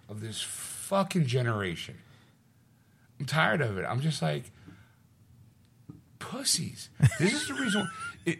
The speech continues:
this would never have happened if kid, if people didn't pick their kids in timeout. I fully believe, and, and if they would have stopped with participation medals, like, "Hey, Johnny,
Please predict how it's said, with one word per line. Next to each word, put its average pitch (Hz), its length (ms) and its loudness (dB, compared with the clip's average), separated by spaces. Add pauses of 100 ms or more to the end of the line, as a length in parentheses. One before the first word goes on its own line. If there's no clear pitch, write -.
(120)
this 208 260 4
would 165 160 10
never 131 360 10
have 139 120 8
happened 117 460 12
if 101 200 -2
kid, 110 300 0
if 101 140 -4
people 110 200 -2
didn't 104 140 -2
pick 92 160 -8
their 92 100 -4
kids 87 200 -4
in 80 60 -10
timeout. 73 340 -6 (840)
I 110 200 2
fully 139 320 -2
believe, 120 500 -2 (380)
and, 117 240 -4
and 113 240 -2
if 95 100 -6
they 104 100 -2
would 92 120 -2
have 90 80 -4
stopped 107 280 2
with 120 120 -2
participation 131 800 0
medals, 85 460 0 (360)
like, 113 160 2 (220)
"Hey, 214 600 6 (280)
Johnny, 196 640 6